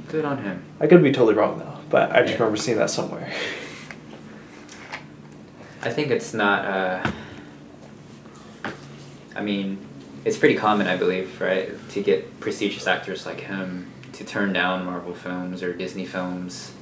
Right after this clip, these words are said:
Speaker 1: you know, for their own integrity, 'cause they feel like they've got more <laughs> work that they wanna be represented by instead of being this part of this Disney product,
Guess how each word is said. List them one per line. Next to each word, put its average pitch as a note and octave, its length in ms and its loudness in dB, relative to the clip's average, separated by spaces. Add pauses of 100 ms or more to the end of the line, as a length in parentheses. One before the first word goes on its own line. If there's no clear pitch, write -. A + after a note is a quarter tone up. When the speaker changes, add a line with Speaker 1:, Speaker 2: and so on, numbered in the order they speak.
(920)
Speaker 1:
you A2 80 -8
know, F#2 120 -2
for - 180 2
their F#2 200 8
own F#2 300 6
integrity, F2+ 760 2 (520)
'cause - 340 -8 (200)
they F#2+ 140 2
feel F#2+ 320 4
like F2 320 -4 (1040)
they've F#2+ 180 0
got F#2 220 4
more G2+ 260 4
<laughs> A2+ 40 10
work G#2 240 8
that F#2+ 140 4
they F#2+ 100 2
wanna F#2 280 2
be F#2+ 380 -2 (260)
represented F#2+ 600 0
by F#2 360 -2 (340)
instead - 280 -8
of F2+ 160 -8
being F#2 440 -6
this - 220 -12
part F#2+ 240 -2
of F#2+ 60 -4
this F2 140 -6
Disney F2+ 280 -4
product, F2 540 -6